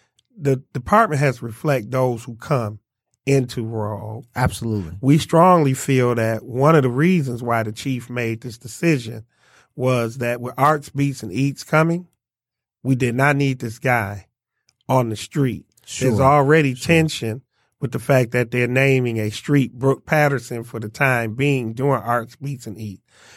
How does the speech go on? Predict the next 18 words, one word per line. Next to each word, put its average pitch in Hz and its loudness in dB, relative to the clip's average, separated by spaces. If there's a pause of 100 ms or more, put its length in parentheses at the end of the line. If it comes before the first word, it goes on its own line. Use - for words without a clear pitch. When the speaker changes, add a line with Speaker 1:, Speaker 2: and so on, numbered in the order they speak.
(180)
Speaker 1:
And 127 0
then 143 6
when 127 2
you 123 -4
take 127 2
a 127 -2
look 131 0
at 107 -4
what 131 4
happened 135 0
with 113 -6
this 135 -2
young 139 2
man, 139 0
Mister 123 -14
Miles, 123 -2 (580)
Myers, 123 0 (500)
if 147 2